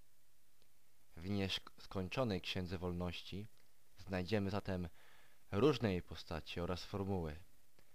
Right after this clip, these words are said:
począwszy od wolności politycznej i gospodarczej,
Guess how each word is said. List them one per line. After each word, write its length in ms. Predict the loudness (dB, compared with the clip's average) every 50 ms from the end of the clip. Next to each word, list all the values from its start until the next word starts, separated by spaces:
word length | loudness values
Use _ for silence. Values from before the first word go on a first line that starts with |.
| -10 -4
począwszy 640 | -2 -2 0 2 2 2 2 2 2 0 0 0 0
od 160 | 0 0 0
wolności 540 | 2 2 2 4 4 2 2 0 -2 -2 -4
politycznej 840 | -2 2 2 2 2 2 0 -2 -2 -2 -2 0 2 2 2 2 0 -4 -8 -12 -12 -12 -12 -12 -12 -12 -12 -12 -12 -12 -12 -12 -12 -12 -12 -10 -8
i 120 | -6 -2
gospodarczej, 920 | 0 0 -2 0 -2 -2 2 2 2 2 2 0 0 0 0 0 -2 -4